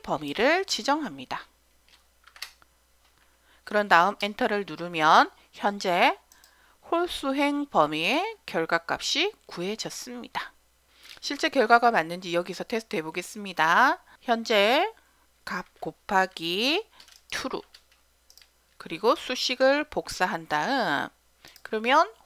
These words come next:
홀수인 경우에 값만 구해지죠. 수식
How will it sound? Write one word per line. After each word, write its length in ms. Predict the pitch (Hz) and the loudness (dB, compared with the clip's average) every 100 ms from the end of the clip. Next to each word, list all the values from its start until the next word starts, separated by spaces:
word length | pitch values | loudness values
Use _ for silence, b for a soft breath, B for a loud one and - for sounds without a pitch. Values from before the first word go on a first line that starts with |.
| - | -2
홀수인 380 | 381 - 330 262 | -2 -2 -6 -4
경우에 720 | 214 202 214 190 196 269 381 - | -2 -2 -2 -2 2 2 0 -6
값만 560 | 175 165 170 220 311 - | -8 0 2 2 0 -10
구해지죠. 920 | - 156 - 196 - 180 170 240 339 B B B B B | -14 -12 -10 -8 -2 2 4 4 4 B B B B B
수식 920 | - - 196 - 208 208 240 330 440 | -16 -12 -6 -4 -2 0 2 2 0